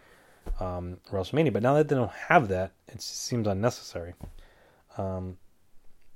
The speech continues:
just way too much. But anyways, um, regardless of any of that, also,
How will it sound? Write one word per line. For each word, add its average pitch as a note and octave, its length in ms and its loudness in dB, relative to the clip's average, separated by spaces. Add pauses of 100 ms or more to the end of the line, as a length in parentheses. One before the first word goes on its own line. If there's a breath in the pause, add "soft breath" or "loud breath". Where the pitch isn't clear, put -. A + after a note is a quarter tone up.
(220)
just - 220 -14
way G#2 120 -2
too G#2 100 -8
much. F2+ 280 -8
But D#3 120 12
anyways, G2+ 460 8
um, A#2+ 520 6
regardless C3 440 6
of A2 80 -2
any G2+ 100 -2
of F#2 60 -2
that, F2+ 200 -2 (880)
also, C3 500 8